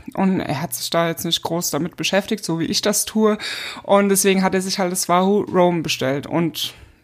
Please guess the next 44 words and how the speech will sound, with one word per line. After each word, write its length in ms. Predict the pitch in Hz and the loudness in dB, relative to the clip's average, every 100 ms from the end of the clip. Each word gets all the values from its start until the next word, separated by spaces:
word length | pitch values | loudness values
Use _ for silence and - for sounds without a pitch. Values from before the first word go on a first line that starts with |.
| _ | _
ich 140 | - - | -14 -8
glaub, 280 | 156 160 | -6 -6
ich 140 | - - | -6 -8
hätte 180 | 160 160 | -10 -8
es, 300 | - - - - | -8 -8 -12 -6
war 220 | 165 156 | 0 0
eigentlich 380 | 175 190 208 - | 0 -2 -2 2
auch 160 | 214 | 4
auf 160 | 226 190 | 4 0
dem 200 | 180 165 | -2 0
Weg, 200 | 175 202 | 0 0
das 320 | 202 - - | 0 2 0
zu 120 | - | 0
tun. 420 | 196 208 226 277 269 - - - - | -2 0 4 6 4 -2 -8 -12 2
Aber 280 | 196 214 214 | 4 6 4
nachdem 320 | 202 - 208 | 2 0 -2
ich 120 | 202 | 0
halt 160 | 196 - | -2 0
eben 220 | 190 190 | -2 0
gesehen 280 | 180 185 196 | 0 0 0
hab, 100 | 185 | -2
dass 120 | 185 | -4
man 120 | 175 | -4
die 60 | 165 | -4
Karte 340 | - 180 196 | -4 -4 -2
nicht 200 | 202 - | -4 -4
verschieben 480 | 185 180 - 214 247 | -4 -6 -4 -2 -2
kann, 320 | - 214 220 226 - - - - - - | 0 -2 -2 -4 -10 -14 -12 -14 -12 -2
hab 120 | 220 | 0
ich 140 | 233 | 4
mich 100 | 247 | 4
dann 200 | 226 220 | 4 2
doch 180 | 208 220 | 2 2
noch 180 | 220 208 | 2 2
mal 140 | 214 | 2
genauer 540 | 202 185 180 196 202 196 | 2 0 4 6 4 4
mit 340 | 196 175 - - - - | 0 0 -2 -2 -18 -4
Garmin 360 | 185 180 262 254 | 2 4 4 4
beschäftigt 720 | 247 254 233 - 240 240 240 | 2 0 -2 0 -2 0 -4
und 320 | - 196 190 | -2 0 0
habe 260 | 190 202 196 | 0 0 2
halt 180 | 196 - | 0 0
eben 180 | 180 | -2
herausgefunden 920 | 175 170 180 214 214 - 190 185 190 | -2 2 2 2 -4 -4 -2 0 -2